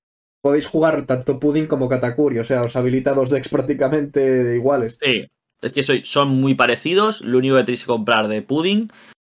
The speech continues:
Speaker 2: es las cartas que han salido en O P cero ocho de Lilas.
Speaker 1: La, la morada,
Speaker 2: En
Speaker 1: la mama morada y ya <laughs> para de
Speaker 2: Y ya está. M-, mama dora-, morada, Katakuri,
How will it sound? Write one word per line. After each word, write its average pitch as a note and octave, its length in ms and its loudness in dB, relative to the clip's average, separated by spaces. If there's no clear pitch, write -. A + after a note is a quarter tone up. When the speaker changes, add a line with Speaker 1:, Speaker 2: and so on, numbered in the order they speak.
Speaker 2:
es - 480 0
las A2+ 220 -2
cartas A2+ 300 -2
que A#2 80 -6
han G#2+ 40 -6
salido A#2 220 -4
en A2+ 60 -4
O G#2+ 80 -6
P A2 100 -8
cero G#2+ 160 -2
ocho G2 540 -6
de G2+ 160 -6
Lilas. D#3+ 680 -2
Speaker 1:
La, C#3 240 0
la C#3 100 0
morada, C#3 380 2
Speaker 2:
En C#3+ 60 0
Speaker 1:
la C3+ 80 2
mama D3 200 0
morada D3 360 0
y D3+ 80 0
ya C#3+ 500 -4
<laughs> - 120 -20
para D3 220 0
de C#3 100 2
Speaker 2:
Y C3 100 2
ya A#2 100 2
está. A#2 680 0
M-, A#2 300 -8
mama B2+ 500 2
dora-, C#3 300 6
morada, D#3+ 800 2
Katakuri, F3+ 800 0